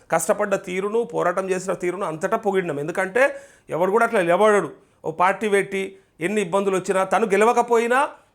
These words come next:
కిందనో మిందో మళ్ళా పార్టీని నడిపించి మరీ తీసుకొచ్చే చివరికి అలా డిప్యూటీ సీఎం దాకా అయ్యిండంటే అది బ్రహ్మాండం. దాని గురించి మనం చాలా గొప్పగా చెప్పినాం. ఎందుకంటే అదంతా కూడా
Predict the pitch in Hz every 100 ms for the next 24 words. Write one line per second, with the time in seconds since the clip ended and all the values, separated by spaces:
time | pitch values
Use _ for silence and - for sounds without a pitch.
0 | - 202 233 254 233 233 220 220 220 196
1 | 208 220 208 208 185 190 220 247 208 233
2 | 285 - _ _ - 214 226 220 226 202
3 | 196 190 208 180 165 170 190 185 196 180
4 | 180 175 165 175 175 233 220 170 - _
5 | _ 165 214 214 214 233 214 185 190 214
6 | 208 180 165 175 175 165 233 269 240 175
7 | 127 - _ _ _ - 170 220 220 196
8 | 190 220 247 202